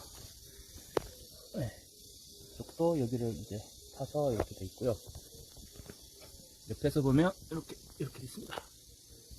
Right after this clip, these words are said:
아래에서 보면 이제 이런 형태로, 이런 형태로 돼 있고요. 이렇게.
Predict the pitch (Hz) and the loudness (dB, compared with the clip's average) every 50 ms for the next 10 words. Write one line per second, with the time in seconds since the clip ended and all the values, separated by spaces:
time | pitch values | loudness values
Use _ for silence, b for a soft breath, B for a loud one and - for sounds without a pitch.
0 | - - - - - - - - - - - - - - - - - - - - | -16 -16 -16 -16 -14 -14 -16 -18 -18 -18 -18 -18 -20 -20 -20 -20 -20 -20 -20 -20
1 | - - - - - - - - - - - - - - - - - - - 113 | -18 -18 -20 -20 -20 -20 -20 -20 -18 -18 -20 -20 -20 -20 -20 -20 -20 -14 -6 -4
2 | 113 113 123 120 - 131 113 110 117 131 143 143 135 113 101 101 98 98 98 107 | -2 0 0 0 0 0 2 2 2 2 2 2 0 0 -2 -2 -2 -2 0 2
3 | 110 104 104 101 - - 101 95 87 - - - - - - - - - - - | 2 2 2 0 -2 -4 -2 -2 -2 -4 -6 -12 -20 -20 -18 -18 -18 -18 -18 -20
4 | - - - - - - - - - - - - - - - - - - - - | -20 -20 -20 -20 -20 -20 -20 -18 -18 -16 -16 -16 -18 -20 -20 -20 -20 -20 -18 -18
5 | - - - - - - - - - - - - - - - - - - 87 90 | -16 -16 -14 -14 -10 -10 -10 -10 -10 -16 -20 -16 -12 -12 -12 -12 -8 -6 -2 4
6 | - 104 92 95 - 104 95 92 - 92 90 - 73 98 123 104 - - - - | 4 6 6 6 4 2 2 0 -2 -4 -4 0 2 4 4 4 2 0 -2 0
7 | - - - - - - - - | 0 0 0 0 0 0 0 0